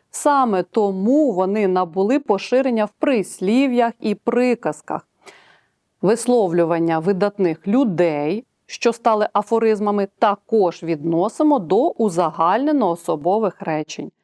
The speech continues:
Наприклад, афоризми Григорія Сковороди. «Бери вершину і матимеш середину».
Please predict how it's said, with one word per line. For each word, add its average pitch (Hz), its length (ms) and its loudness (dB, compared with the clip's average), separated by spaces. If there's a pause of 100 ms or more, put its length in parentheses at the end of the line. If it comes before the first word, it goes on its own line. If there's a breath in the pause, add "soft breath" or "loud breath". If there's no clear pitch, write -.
(120)
Наприклад, 185 800 0
афоризми 214 760 0
Григорія 180 680 0
Сковороди. 170 760 -4 (1900)
«Бери 196 460 2
вершину 294 800 2
і 226 140 2
матимеш 196 720 2
середину». 175 800 -2